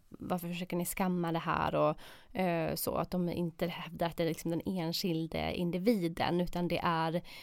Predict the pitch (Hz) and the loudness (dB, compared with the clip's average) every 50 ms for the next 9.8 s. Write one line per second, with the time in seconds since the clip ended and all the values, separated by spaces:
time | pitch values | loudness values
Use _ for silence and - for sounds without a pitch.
0 | - - - 196 196 175 185 180 - - - 214 214 170 151 156 156 156 - 175 | -14 -4 0 0 2 2 2 0 0 2 6 6 6 8 6 4 2 2 2 0
1 | 175 175 170 175 175 160 160 170 160 160 165 180 202 170 - - - - - 165 | 0 -2 -2 -2 -2 -2 -2 -2 -2 0 2 4 4 4 4 2 -2 -4 -4 -4
2 | 165 - - - - - 165 - 170 - - 165 165 - - 185 180 - 180 175 | -4 -6 -10 -10 -8 -6 -2 -2 0 0 0 -2 -4 -4 -4 -4 -2 0 0 0
3 | 165 - 180 170 170 175 170 196 190 180 180 170 - 170 165 170 - - - - | 0 -2 -4 -4 -6 -2 0 0 0 2 0 0 0 -2 -2 -4 -6 -12 -16 -12
4 | - - 208 190 - - 185 214 233 214 180 170 160 151 151 160 - - - 160 | -4 -2 0 0 2 4 6 8 8 8 8 8 6 4 2 2 0 2 4 6
5 | 160 151 151 160 160 165 170 - - - - - - - 175 175 170 170 - 175 | 6 4 4 2 -2 -4 -4 -6 -16 -20 -20 -18 -8 -4 -2 -2 -2 -2 -2 0
6 | 175 170 160 165 165 180 - - - - - - - - - - - 254 247 196 | 0 2 2 0 -2 -4 -4 -4 -4 -6 -6 -8 -4 -2 0 6 8 10 10 10
7 | 160 156 156 - - - - - - - - 185 175 160 175 180 - - 220 185 | 8 6 4 2 2 2 2 0 -2 -4 0 0 0 0 2 0 2 2 4 2
8 | - - - - 160 185 190 180 - - - - - - - - - - - - | 2 2 0 0 0 0 -2 -4 -10 -18 -20 -20 -12 -10 -6 -6 -6 -6 -6 -10
9 | - - - - - - - - - - 180 180 - - - - | -20 -20 -20 -20 -20 -20 -20 -12 -2 0 0 0 0 -4 -10 -10